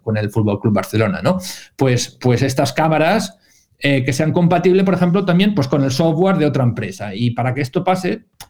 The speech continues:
pues tiene que haber como un tipo de estandarización o un protocolo en el cual entre todos sea compatible. ¿Y por qué esto? Pues porque lo que no puede ser en un club es que tengan dos mil,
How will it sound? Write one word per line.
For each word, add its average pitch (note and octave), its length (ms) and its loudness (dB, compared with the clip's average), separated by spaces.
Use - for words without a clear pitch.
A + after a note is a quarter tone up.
pues B2 120 0
tiene E3+ 220 2
que F#3 40 2
haber F3+ 200 0
como E3+ 180 2
un E3 100 2
tipo E3+ 240 2
de E3 80 2
estandarización D#3 1120 0
o B2 140 2
un C#3 100 0
protocolo D3+ 500 0
en C#3+ 60 0
el C3+ 140 0
cual C#3 300 0
entre C#3+ 280 2
todos D#3+ 240 2
sea D3 160 0
compatible. A2+ 720 -2
¿Y E3 120 2
por C#3 200 -2
qué G#3 220 2
esto? G3 280 0
Pues B2+ 160 -2
porque A#2+ 460 -2
lo A#2+ 120 0
que C3 80 -2
no B2 140 2
puede C#3 200 2
ser C#3+ 200 2
en C#3 120 2
un C#3 120 2
club C#3+ 380 2
es B2 140 -6
que B2+ 140 -2
tengan B2+ 460 0
dos B2 180 0
mil, C3 600 2